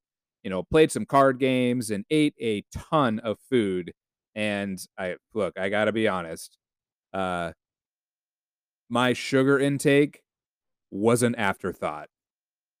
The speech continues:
<laughs> From about the second I walked into that cabin, I just started eating, well, I started eating cupcakes. Uh, my girlfriend made these amazing, uh,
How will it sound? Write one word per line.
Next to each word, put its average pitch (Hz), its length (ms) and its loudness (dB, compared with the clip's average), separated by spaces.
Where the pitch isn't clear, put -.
<laughs> - 1160 -20
From 165 180 6
about 170 300 6
the 147 100 6
second 160 520 2
I 147 140 4
walked 127 340 4
into 120 240 2
that 104 220 -2
cabin, 107 520 -2
I 120 160 6
just 113 440 0
started 113 480 4
eating, 95 680 -4
well, 113 400 0
I 107 60 2
started 170 420 4
eating 123 260 0
cupcakes. - 880 -2
Uh, 98 140 -2
my 95 140 -4
girlfriend 104 380 0
made 92 180 -2
these 87 220 -8
amazing, 87 640 -6
uh, 80 260 -8